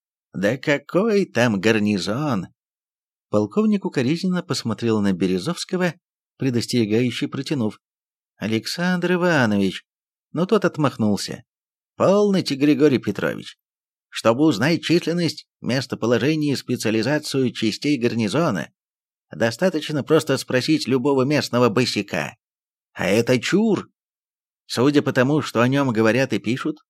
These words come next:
он не просто спросил, но ещё и три раза перепроверил, так что все наши солдаты уже наверняка блокированы. Так?» Он повернулся в мою сторону, и я подтверждающе кивнул.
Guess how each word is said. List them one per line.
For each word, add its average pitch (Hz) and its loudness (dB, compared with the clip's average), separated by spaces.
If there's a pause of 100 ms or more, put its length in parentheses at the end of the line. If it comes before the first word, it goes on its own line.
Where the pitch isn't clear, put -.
(120)
он 101 -2
не 113 -2
просто - -2
спросил, 92 -2 (680)
но 95 0
ещё 127 2
и 151 8
три 143 0
раза 147 0
перепроверил, 131 2 (440)
так 202 0
что 156 0
все 170 -2
наши 147 -4
солдаты 123 -2
уже 123 0
наверняка 113 2
блокированы. 90 -4 (480)
Так?» 185 0 (640)
Он 165 -2
повернулся 123 2
в 98 2
мою 104 2
сторону, 185 0 (180)
и 127 -4
я 147 -2
подтверждающе 113 -2
кивнул. 64 -8